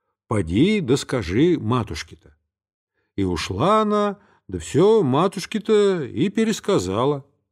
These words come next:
Зная прозорливость Пелагеи Ивановны, испугалась матушка Ирина Прокофьевна. Присылает к нам келейницу кое с чем, с гостинцами,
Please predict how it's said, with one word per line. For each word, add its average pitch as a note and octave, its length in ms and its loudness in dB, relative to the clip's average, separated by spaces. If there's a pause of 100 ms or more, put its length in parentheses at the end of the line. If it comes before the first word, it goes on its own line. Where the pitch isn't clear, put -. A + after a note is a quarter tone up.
(1000)
Зная F3+ 460 0
прозорливость E3 880 2
Пелагеи F3 560 2
Ивановны, F3+ 560 2
испугалась E3 680 0
матушка G3 580 -2
Ирина F#3 280 2
Прокофьевна. C#3 840 -2 (600)
Присылает A2 560 0
к - 80 -6
нам D#3+ 200 0
келейницу E3+ 800 2
кое C#3+ 300 0
с - 120 -8
чем, E3 420 -2
с A#2+ 60 -2
гостинцами, E3 960 -2